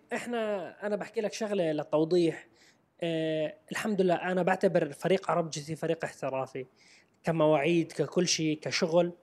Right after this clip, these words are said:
مية بالمية. كمواضيع صارت كريتيكال فيما بيننا، أنا على ذاكرتي مش قادر أتذكر إنه في خلاف. إحنا بالنسبة لنا القاعدة الرئيسية بالتصوير، التصوير أولًا.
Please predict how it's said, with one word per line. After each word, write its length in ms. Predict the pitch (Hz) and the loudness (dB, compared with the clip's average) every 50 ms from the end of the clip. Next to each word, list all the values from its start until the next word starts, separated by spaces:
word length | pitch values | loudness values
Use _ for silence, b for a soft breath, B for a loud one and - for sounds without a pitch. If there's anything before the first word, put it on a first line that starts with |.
| _ - | _ -6
مية 180 | 196 220 202 170 | -2 0 0 0
بالمية. 420 | 147 143 139 135 135 135 131 123 B B B B B B _ | 0 -2 -4 -4 -6 -6 -8 -10 B B B B B B _
كمواضيع 580 | - 220 220 214 226 233 233 233 233 302 302 226 | -4 -2 0 2 2 2 2 2 0 0 -2 -2
صارت 460 | - - - 269 262 247 226 - - - - | -2 -2 -2 0 0 0 0 -2 -6 -10 -4
كريتيكال 480 | - 233 269 - - - - 196 185 165 | -2 0 0 0 -2 -2 0 0 0 0
فيما 320 | - - 240 233 220 220 | 0 0 0 2 2 2
بيننا، 460 | 214 196 233 226 220 220 226 233 226 - - _ _ - | 2 4 4 4 4 2 0 0 -2 -4 -8 _ _ 0
أنا 180 | 240 247 226 | 2 4 4
على 200 | 190 180 196 196 | 4 6 6 6
ذاكرتي 500 | 196 190 214 - - 247 233 - 247 254 | 6 6 4 2 0 -2 0 0 -2 -2
مش 340 | 247 214 202 - - - - | -2 -2 -4 -4 -2 2 4
قادر 240 | 190 185 170 180 170 | 4 4 4 4 4
أتذكر 300 | 165 160 196 196 - 175 | 4 4 2 2 0 0
إنه 120 | 170 175 | 0 0
في 140 | 170 - 196 | 0 0 0
خلاف. 420 | 165 - 175 151 135 127 - - - b b b b b b b b b - | -2 0 0 0 0 -2 -6 -8 -14 b b b b b b b b b -2
إحنا 180 | 233 214 - 220 | 0 2 2 2
بالنسبة 380 | 196 190 220 240 233 220 233 226 | 4 4 4 4 4 6 6 6
لنا 120 | 220 214 | 6 6
القاعدة 640 | 202 185 - - 214 214 202 180 170 156 151 147 151 | 2 2 0 0 0 0 0 0 0 -2 -2 -2 -4
الرئيسية 640 | 143 139 151 - 180 170 139 - - 190 196 190 170 | -4 -4 -4 -4 -4 -4 -2 -2 -2 0 0 2 2
بالتصوير، 580 | 143 - - - 151 - - 175 180 214 240 - - _ _ _ _ _ _ - | 0 0 -2 -2 -2 0 0 0 0 0 0 -2 -6 _ _ _ _ _ _ -8
التصوير 540 | 185 - - 185 - - 220 226 226 - - | -4 0 0 0 2 4 6 6 6 6 8
أولًا. 400 | 196 202 190 175 156 139 131 | 8 8 8 8 6 2 -4